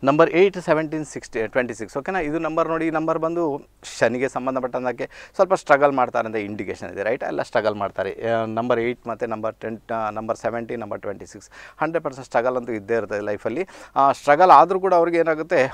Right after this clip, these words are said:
ವಯಸ್ಸು ಹೋದ ಹಾಗೆ ಅವ್ರಿಗೆ ಒಳ್ಳೇದು ಕೂಡ ಆಗುತ್ತೆ. ಮೊದಲು ಮೊದಲು ಸ್ಟ್ರಗಲ್, ಯಾಕಂದರೆ ಯಾವುದೇ ನಂಬರ್ ಇದರಲ್ಲಿ ಈಗ ಎಂಟು, ಹದಿನೇಳು, ಇಪ್ಪತ್ತಾರು ಅಂದಾಗ ಅದು ಫಲ ಕೊಡುವುದೇ ಮೂವತ್ತೈದರ ನಂತರ, ಅದಕ್ಕಿಂತ ಮುಂಚೆ ಫಲ ಅಂತೂ ಕೊಡುವುದಿಲ್ಲ. ಆ ನಂತರ ಹೋಗಿ ಅದು ಒಳ್ಳೆ ಫಲ ಕೊಡ್ತದೆ. ನಲವತ್ತೆರಡರ ನಂತರ ಇನ್ನೂ ಸ್ವಲ್ಪ ಒಳ್ಳೆ ಫಲ ಕೊಡ್ತದೆ. ಐವತ್ತರ ನಂತರ ಅಂತೂ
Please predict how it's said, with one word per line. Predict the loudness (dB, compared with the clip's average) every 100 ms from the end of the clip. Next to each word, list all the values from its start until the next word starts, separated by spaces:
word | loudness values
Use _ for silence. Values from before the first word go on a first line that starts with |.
| 2
ವಯಸ್ಸು | 4 4 4
ಹೋದ | 4 4
ಹಾಗೆ | 4 2
ಅವ್ರಿಗೆ | 0
ಒಳ್ಳೇದು | 0 0 0
ಕೂಡ | 0 2
ಆಗುತ್ತೆ. | 2 0 -4
ಮೊದಲು | -2 -2
ಮೊದಲು | -4 -2 -4
ಸ್ಟ್ರಗಲ್, | 0 2 2
ಯಾಕಂದರೆ | 0 0 0
ಯಾವುದೇ | 0 0 0
ನಂಬರ್ | -2 0 -2 -2
ಇದರಲ್ಲಿ | -6 -4 -4 -4 -8 -14 -8
ಈಗ | -2
ಎಂಟು, | 0 0 -2 -6
ಹದಿನೇಳು, | -6 -6 -6
ಇಪ್ಪತ್ತಾರು | -4 -2 0 0
ಅಂದಾಗ | -2 -4
ಅದು | 0 0 0 -2 -4 -16 -20 4
ಫಲ | 6 6
ಕೊಡುವುದೇ | 2 0 0
ಮೂವತ್ತೈದರ | -2 0 0 0 0
ನಂತರ, | -4 -6 -4 -6 -8 -12 -6
ಅದಕ್ಕಿಂತ | -4 -2 -4
ಮುಂಚೆ | -4 -6
ಫಲ | -4 0
ಅಂತೂ | 0 0
ಕೊಡುವುದಿಲ್ಲ. | -4 -2 -2 -2
ಆ | -2 0 0
ನಂತರ | -2 -2 -2
ಹೋಗಿ | -2 -4
ಅದು | -2
ಒಳ್ಳೆ | -2 0
ಫಲ | 0 -2
ಕೊಡ್ತದೆ. | -2 -6 -6 -4
ನಲವತ್ತೆರಡರ | 0 0 0 -2 -4
ನಂತರ | -6 -2 -2
ಇನ್ನೂ | 0 -2
ಸ್ವಲ್ಪ | -2 -4 -2
ಒಳ್ಳೆ | -2 -2
ಫಲ | -2
ಕೊಡ್ತದೆ. | -4 -4 -4 -2
ಐವತ್ತರ | -2 -4 -2
ನಂತರ | -4 -2
ಅಂತೂ | -4 -2